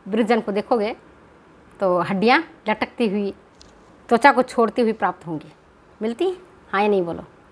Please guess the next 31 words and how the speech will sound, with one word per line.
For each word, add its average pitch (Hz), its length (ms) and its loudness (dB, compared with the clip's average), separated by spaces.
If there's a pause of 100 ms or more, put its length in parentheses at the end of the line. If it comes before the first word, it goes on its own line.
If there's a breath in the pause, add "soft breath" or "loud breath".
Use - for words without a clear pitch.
(720)
होती 202 240 0
है 233 80 2
ना? 240 100 -8 (1500)
तो 269 420 8 (920)
उस 339 240 -2
अवस्था 285 460 6
में, 233 200 2
वृद्धावस्था 247 580 2
में 220 120 -2
फिर 320 220 -2
पौष्टिक 233 360 -2
तत्वों 214 240 -6
की 220 140 -6
मांग 196 260 0
बढ़ 202 160 0
जाती 240 320 4
है, 339 120 4 (280 loud breath)
लेकिन 233 260 2 (280)
एनर्जी 254 360 6
यील्डिंग 240 420 4 (880)
की 220 80 -6
ज़रूरत 202 320 -2
नहीं 165 120 -4
पड़ती - 300 -12
है, 151 100 -14
ऊर्जा 220 280 4
उत्पादक 214 440 0
भोज्य 208 180 -8
तत्वों 190 280 -8
की 202 100 -4
आवश्यकता 196 440 2